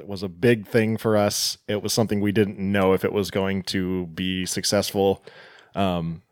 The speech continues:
and it was, and so we're doing it again, and that's very exciting to, you know, be using this platform as, to move on to something else and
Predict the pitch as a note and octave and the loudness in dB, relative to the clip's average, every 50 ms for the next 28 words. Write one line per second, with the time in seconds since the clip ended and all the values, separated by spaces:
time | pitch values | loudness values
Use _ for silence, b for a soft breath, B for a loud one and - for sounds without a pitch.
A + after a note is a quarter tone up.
0 | _ _ _ _ _ _ G#2 G#2 G2 F2+ F#2+ A#2+ C#3 C#3+ C#3+ C#3+ C#3+ C#3 - - | _ _ _ _ _ _ -8 -8 -6 -2 2 4 6 6 6 6 2 0 -8 -10
1 | - G#2 G2 - G2+ G2+ G2+ F2+ A2 G#2+ G#2+ G#2+ G2+ F#2+ F2 G2+ G2 G2 G2 G2 | -10 -10 -8 -6 -6 -6 -4 -4 -4 -4 -4 -4 -6 -6 -6 -6 -4 -4 -6 -8
2 | F#2+ - _ _ _ _ _ _ _ _ _ _ _ _ - F#2+ F#2+ F#2+ F#2 F#2+ | -10 -12 _ _ _ _ _ _ _ _ _ _ _ _ -14 -12 -12 -10 -8 -8
3 | G2 F#2+ - G#2+ A2+ A#2 A#2 A2 G2+ - - G2+ F#2+ F#2+ F#2+ F#2+ F#2+ F2+ - _ | -8 -6 0 2 4 6 6 4 4 2 0 0 2 2 0 -2 -2 -6 -10 _
4 | _ _ _ _ _ _ - - G#2+ G2 F#2+ F#2+ F#2+ F#2+ - - - F#2 G2+ G2 | _ _ _ _ _ _ -12 -6 -4 -4 -2 -4 -4 -6 -8 -14 -18 -12 -8 -8
5 | G2 F#2+ F2 E2 F#2 G2+ F#2 F#2+ F#2+ A#2+ A#2+ A2+ A2 G#2 F#2+ - _ _ _ _ | -6 -8 -8 -12 _ -20 -12 -6 -2 0 0 0 -2 -4 -6 -12 _ _ _ _
6 | _ _ _ _ _ _ _ _ _ _ - - C3 E3 E3 C#3+ C3+ C3+ B2 A2+ | _ _ _ _ _ _ _ _ _ _ -4 2 6 8 8 8 6 4 4 4
7 | B2+ A2+ - - - A2+ G#2 G#2 - - A#2 A2 G#2 G2+ G2+ G2 F#2 - _ _ | 2 2 2 2 2 2 2 2 0 -2 -2 -2 -2 -2 -4 -6 -10 -14 _ _
8 | _ _ _ _ _ _ _ - G#2+ A2 G#2 A2 - _ _ _ _ _ _ _ | _ _ _ _ _ _ _ 0 0 0 0 -2 -8 _ _ _ _ _ _ _
9 | _ - - - B2+ B2+ B2+ A#2 A2+ G#2+ G#2 G#2 A2+ - - A#2+ G#2+ - A2 G2+ | _ -10 -4 0 2 2 2 2 2 0 -2 -2 -4 -2 -2 -2 -2 -2 -4 -4
10 | F#2+ - A#2+ A#2 A2+ A2 - - - - - b b b b b b b b b | -2 0 2 4 4 4 2 0 -4 -4 -6 b b b b b b b b b
11 | b b b _ _ _ - - G#2 G2+ G2 F#2 F2+ F2 - - - | b b b _ _ _ -10 -8 -6 -4 -4 -6 -8 -10 -12 -18 -20